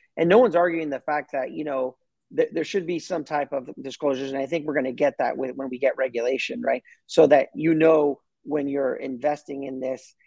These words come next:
and you're, you're lending out your crypto, you should know what they're gonna be investing in. But the biggest scam of them all was F T X. He was meeting with them.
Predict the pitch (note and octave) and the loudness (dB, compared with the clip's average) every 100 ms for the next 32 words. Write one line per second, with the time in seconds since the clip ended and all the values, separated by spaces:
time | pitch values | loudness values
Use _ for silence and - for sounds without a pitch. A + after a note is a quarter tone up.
0 | - D3+ D3 C3 C3+ C#3 D3 C#3 C3+ C3+ | -6 -2 0 0 -2 -2 -2 -4 -4 -4
1 | - B2+ - C#3 C#3+ C3 B2+ - C#3+ C#3+ | -4 -4 -2 0 0 0 0 -6 -10 -8
2 | C#3 B2 C#3 C3+ B2 B2+ B2+ B2 B2+ B2 | -8 -4 -2 0 -2 -6 -8 -10 -12 -18
3 | A#2+ _ _ C#3+ B2+ C#3+ - B2+ A#2+ A#2+ | -20 _ _ -4 2 2 0 -8 -8 -10
4 | _ _ _ D3+ E3 C3+ - - - D3 | _ _ _ 2 4 4 0 -14 0 0
5 | B2 F3 G3 F#3+ - - E3+ E3+ D#3 C3 | 0 2 2 2 -6 -2 -2 0 -4 -6
6 | C#3+ C3 D3 G3+ D3 C3+ C#3+ C3 E3+ - | -8 -6 0 2 2 0 -6 -6 -6 -6
7 | D3 G#3 - - _ _ _ - G#3 F#3 | -4 -4 -4 -14 _ _ _ -8 -4 -4
8 | C3 D3 G#3+ A#3+ C3+ C3+ - B2+ A#2 | -4 -6 -4 -4 -8 -12 -10 -12 -12